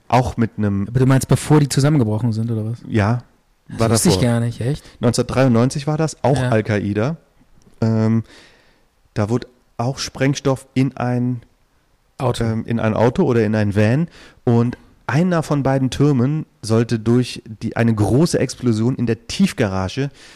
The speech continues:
Speaker 1: zum Einsturz gebracht werden, dass der auf den anderen drauf fällt und die dann beide zusammen
Speaker 2: Ach so, echt?
Speaker 1: Ja.
Speaker 2: Das wusste ich gar nicht.
Speaker 1: Gab sechs Tote,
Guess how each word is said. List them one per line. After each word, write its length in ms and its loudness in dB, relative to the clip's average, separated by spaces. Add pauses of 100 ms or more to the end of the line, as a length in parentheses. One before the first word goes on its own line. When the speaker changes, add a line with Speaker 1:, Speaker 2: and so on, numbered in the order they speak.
(180)
Speaker 1:
zum 340 0 (140)
Einsturz 640 -2
gebracht 420 -4
werden, 140 0
dass 180 -4
der 180 0
auf 120 -2
den 160 -2 (100)
anderen 480 -2
drauf 320 0
fällt 240 -2
und 160 0
die 60 -6
dann 260 -2
beide 380 0
zusammen 480 0
Speaker 2:
Ach 20 -2
so, 160 -4
echt? 300 -8
Speaker 1:
Ja. 80 -2
Speaker 2:
Das 180 -8
wusste 240 -6
ich 100 -10
gar 180 -6
nicht. 100 -6
Speaker 1:
Gab 180 0
sechs 260 0
Tote, 400 -2